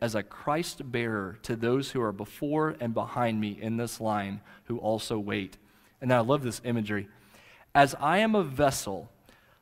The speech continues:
let me not be like a sodden paper cup full of steaming frustration, carelessly sloshing unpleasantness on those around me. Rather, let me be like a communion chalice, reflecting the silver beauty of your light,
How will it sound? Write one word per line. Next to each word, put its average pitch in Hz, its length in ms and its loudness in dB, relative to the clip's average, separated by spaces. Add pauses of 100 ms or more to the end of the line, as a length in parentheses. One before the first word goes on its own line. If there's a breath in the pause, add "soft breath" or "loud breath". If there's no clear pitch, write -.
(120 soft breath)
let 170 340 6
me 226 180 6
not 175 440 6
be 170 180 6
like 143 220 6
a 113 120 0
sodden 180 600 2
paper 175 400 0
cup - 440 -2
full 135 280 0
of 110 80 -2
steaming 180 560 2
frustration, 117 800 0
carelessly 202 760 0
sloshing 156 600 0
unpleasantness 120 1000 -2
on 110 140 0
those 127 200 2
around 113 360 0
me. 101 180 -6 (640 soft breath)
Rather, 123 560 4 (380 soft breath)
let 147 140 6
me 135 100 4
be 143 160 6
like 151 180 4
a 135 60 -2
communion 120 640 0
chalice, 98 560 -6 (260 soft breath)
reflecting 156 580 2
the 123 100 0
silver 123 440 0
beauty 143 420 0
of 151 140 0
your 151 140 2
light, 101 360 -4